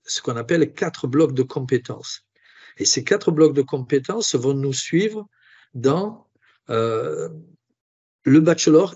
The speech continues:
et le master. Ils sont aujourd'hui présents dans le master I B A, totalement certifié européen, et on va, euh,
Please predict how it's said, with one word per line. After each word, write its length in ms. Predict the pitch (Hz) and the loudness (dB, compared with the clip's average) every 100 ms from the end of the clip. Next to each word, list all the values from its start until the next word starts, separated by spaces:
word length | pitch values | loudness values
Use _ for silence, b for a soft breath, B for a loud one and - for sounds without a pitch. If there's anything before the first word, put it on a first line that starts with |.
| - | 2
et 60 | 156 | 2
le 100 | 156 | 4
master. 540 | 160 - 127 107 - - | 0 0 0 -2 -6 -10
Ils 60 | |
sont 120 | - 165 | -2 2
aujourd'hui 380 | 135 131 131 | 2 0 -2
présents 320 | 135 139 131 123 | -2 0 0 0
dans 120 | 110 | -4
le 80 | 104 | -4
master 380 | 104 - 107 | -8 -6 -6
I 40 | 98 | -2
B 80 | 101 127 | 0 0
A, 160 | 208 b b - | -2 b b 2
totalement 420 | 196 - 160 143 | 2 4 2 2
certifié 340 | 131 127 - | 0 -2 2
européen, 540 | 113 110 107 117 190 247 B B B _ _ - | 2 2 0 0 0 -4 B B B _ _ 4
et 280 | 151 226 269 _ | 6 6 2 _
on 200 | 139 147 | -8 -4
va, 400 | 143 185 226 - _ - | -2 -4 -6 -12 _ -4
euh, 420 | 123 113 110 110 | -2 -2 -4 -10